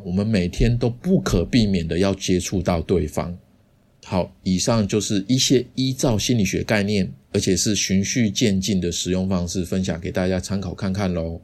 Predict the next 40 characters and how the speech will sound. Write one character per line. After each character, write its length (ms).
那 300
我 120
觉 120
得 140
对 340
别 380
人 220
有 180
一 40
些 220
预 220
期 380
哦， 220
期 280
待 260
哦， 140
是 180
正 200
常 180
的 140
事 240
情 300
啊。 120
就 100
是 140
我 140
们 180
会 220
期 320
望 180
别 160
人 160
跟 220
自 180
己 80
的 100
做 200
法 160
一 160
样， 260